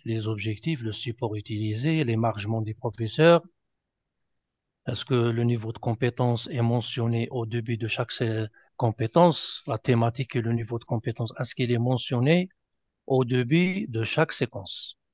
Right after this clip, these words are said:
C'est important de le mentionner. Pourquoi ? L'enseignant doit, doit s'y focaliser dans son travail.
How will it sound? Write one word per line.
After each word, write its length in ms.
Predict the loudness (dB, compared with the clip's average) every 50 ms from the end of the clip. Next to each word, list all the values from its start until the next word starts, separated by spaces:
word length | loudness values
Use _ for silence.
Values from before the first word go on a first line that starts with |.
| _ _ -6
C'est 140 | 2 4 6
important 420 | 6 6 4 2 2 4 4 4
de 100 | 4 4
le 100 | 4 2
mentionner. 560 | 2 0 0 -2 -2 -2 0 2 2 2 2 0
Pourquoi ? 460 | -2 -4 -2 2 4 4 4 4 2
L'enseignant 520 | 0 0 0 0 0 0 2 2 2 2 2
doit, 440 | 2 4 6 6 6 4 2 -4 _ _ _ _ _ _ _ _ _ -8 -6 -2
doit 200 | 2 4 2 2
s'y 200 | 2 0 -4 -4
focaliser 640 | -4 -4 -4 0 2 2 2 2 0 2 2 2 4
dans 160 | 4 2 0
son 180 | 2 2 0 0
travail. 420 | 0 0 -2 -2 -2 -6 -12 -14